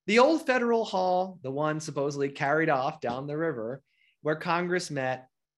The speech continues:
returned to city usage in seventeen, after seventeen ninety. But the building itself was torn down to make way for a new customs house that opened in eighteen forty-two. In eighteen sixty-two, this customs house, the Custom House, relocated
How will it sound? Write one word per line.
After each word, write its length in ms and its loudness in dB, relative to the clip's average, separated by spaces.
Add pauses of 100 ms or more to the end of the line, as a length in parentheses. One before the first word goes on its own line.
(120)
returned 540 -2
to 100 -4
city 240 -4
usage 640 -6
in 260 -10
seventeen, 560 -12
after 300 -8
seventeen 400 -14
ninety. 340 -18 (1040)
But 180 2
the 60 0
building 440 2
itself 500 0
was 160 -6
torn 340 -4
down 560 0 (300)
to 80 -8
make 260 -4
way 180 0
for 260 -6
a 40 -8
new 220 -8
customs 640 -2
house 380 -6
that 180 -8
opened 400 -8
in 120 -10
eighteen 540 -14
forty-two. 720 -6 (840)
In 80 -10
eighteen 420 -8
sixty-two, 720 -2
this 220 -4
customs 440 -6
house, 240 -4
the 100 -18
Custom 300 -8
House, 340 -2
relocated 760 -2